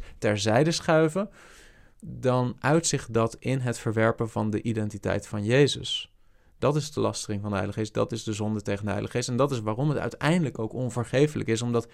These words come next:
Jezus het enige middel is tot vergeving, tot verzoening, tot redding. Daarnaast leggen christenen soms te veel de nadruk op:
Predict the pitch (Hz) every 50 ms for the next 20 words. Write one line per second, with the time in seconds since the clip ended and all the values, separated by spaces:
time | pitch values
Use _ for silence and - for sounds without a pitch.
0 | - - - - - 120 135 151 139 127 120 - - 123 120 120 - 117 110 113
1 | 143 156 151 151 131 - - 113 107 - - 127 - - 117 113 - 160 151 151
2 | 120 107 107 - 127 120 - - 131 113 117 135 151 139 113 113 117 - 120 113
3 | 110 104 120 127 139 147 143 - - - - _ - - - - _ _ - _
4 | _ _ - - _ _ _ - - - - - - - - - - - - _
5 | - _ - - _ - - _ - 143 139 147 156 180 196 196 - - - -
6 | _ _ - 127 123 135 139 139 - 151 127 - - - 151 160 156 156 - 147
7 | 131 120 - 139 135 127 120 - - - - 185 170 165 151 135 120 117 117 120
8 | 120 131 139 143 139 135 - - 131 127 - -